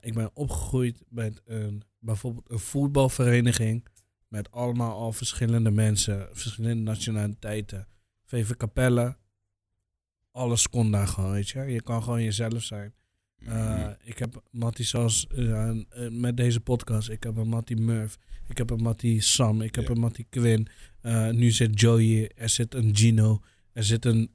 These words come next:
Speaker 1: Pieter. Eh, daarnet was Annelies er. Eh, mijn Brada, mijn eigen broer is er. Zijn broertje is er, Mitch. Je weet toch? Alles kan, man. We mixen met elkaar.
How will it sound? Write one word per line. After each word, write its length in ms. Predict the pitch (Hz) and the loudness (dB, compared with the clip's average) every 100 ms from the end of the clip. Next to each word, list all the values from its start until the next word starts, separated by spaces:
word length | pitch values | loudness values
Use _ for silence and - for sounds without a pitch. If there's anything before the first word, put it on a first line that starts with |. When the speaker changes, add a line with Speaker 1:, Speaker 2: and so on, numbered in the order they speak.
| - | -6
Speaker 1:
Pieter. 560 | 127 113 117 110 107 - | 2 2 4 4 2 -4
Eh, 340 | 117 110 107 107 | -4 -2 0 -2
daarnet 400 | 104 113 113 113 | 0 2 4 2
was 260 | 123 113 - | 0 0 0
Annelies 500 | 120 117 110 123 120 | 0 2 6 6 4
er. 300 | 123 113 110 - _ _ _ | 2 2 0 -6 _ _ _
Eh, 360 | 117 113 113 113 | -4 -4 -4 -4
mijn 180 | 117 107 | -2 2
Brada, 500 | 120 127 123 117 113 | 4 6 4 2 0
mijn 160 | 113 | -2
eigen 360 | - 131 - 113 | 0 2 4 6
broer 300 | 117 123 123 110 | 6 6 4 2
is 200 | 110 - | 0 0
er. 340 | 110 104 107 _ _ | 0 -2 -6 _ _
Zijn 320 | - 131 131 | 0 4 4
broertje 380 | 117 123 123 120 | 6 6 4 0
is 180 | 113 - | -4 0
er, 120 | 110 | 0
Mitch. 420 | 110 117 123 113 - | 4 4 4 2 -2
Je 100 | 120 | 2
weet 180 | 156 143 | 4 2
toch? 180 | 143 - _ _ _ _ _ _ _ _ | -2 -2 _ _ _ _ _ _ _ _
Alles 380 | 147 160 147 - | 0 2 2 0
kan, 220 | - 185 | 0 4
man. 320 | 156 110 110 110 | 6 6 4 4
We 120 | 117 | 4
mixen 460 | 120 143 - - | 6 4 2 2
met 160 | 156 156 | 2 2
elkaar. 460 | 151 151 156 185 | 2 2 0 -2